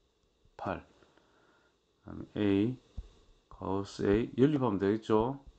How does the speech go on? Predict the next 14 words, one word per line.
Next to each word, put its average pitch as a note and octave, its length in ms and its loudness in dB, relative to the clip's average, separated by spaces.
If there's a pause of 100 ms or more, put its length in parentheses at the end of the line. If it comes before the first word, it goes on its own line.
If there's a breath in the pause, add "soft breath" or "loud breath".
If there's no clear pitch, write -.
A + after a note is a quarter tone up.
(120)
플러스 G2+ 600 -2
B, B2+ 320 2 (920)
가우스 G2+ 540 -2
B는 G#2 460 4 (1600)
삼십. - 440 -6 (720)
자, - 160 -10
더하기를 G2 300 4
합시다. - 280 -8 (960)
더하기를 G#2 320 2
하면은 F#2+ 440 -2
이 A2 540 0 (220)
에이, G2+ 340 2 (2000)
가우스 G2 800 0
A는 G2+ 600 2